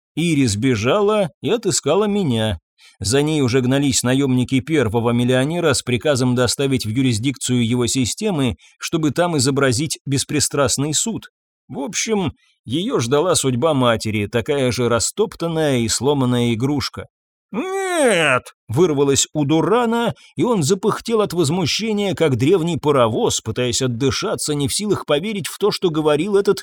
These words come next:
Speaker 1: идеальный лощёный хлыщ. «Королева солнца их всех победила!» читалось в глазах констебля. Эндер посмотрел на него с равнодушным спокойствием.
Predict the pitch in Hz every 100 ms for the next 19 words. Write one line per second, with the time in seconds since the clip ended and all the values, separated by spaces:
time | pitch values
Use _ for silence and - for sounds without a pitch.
0 | - 180 151 151 135 156 190 214 170 131
1 | - 143 170 185 - 247 262 135 - -
2 | _ - _ - 147 151 147 214 185 147
3 | - 147 254 208 - 226 202 220 - -
4 | 214 - - 202 214 233 190 294 294 196
5 | 156 117 - _ - 151 139 131 120 117
6 | 131 123 123 - 131 123 - 131 113 117
7 | 107 - _ _ _ _ - 226 214 185
8 | 190 147 151 - 156 139 151 208 156 131
9 | 127 156 - 127 123 123 120 131 131 120
10 | - 117 104 107 101 - 104 98